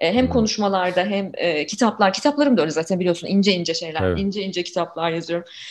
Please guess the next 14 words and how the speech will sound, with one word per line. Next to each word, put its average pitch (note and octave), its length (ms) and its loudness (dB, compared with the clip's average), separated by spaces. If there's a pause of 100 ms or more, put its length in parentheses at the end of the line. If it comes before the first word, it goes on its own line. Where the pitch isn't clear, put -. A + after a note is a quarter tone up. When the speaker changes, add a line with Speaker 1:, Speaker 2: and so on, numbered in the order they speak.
(160)
Speaker 1:
Ama, C#4+ 380 2
e, G#3 380 2
bence C4 280 4
o - 280 0
arı A#3 220 6
duru A#3 180 -2
konuşmak A3+ 520 -4
için A3+ 360 -2
bu A3+ 100 0
önemli. G#3 360 -2 (200)
O A3+ 80 0
yüzden C4 280 2
ben B3+ 240 2
bu, B3+ 200 -2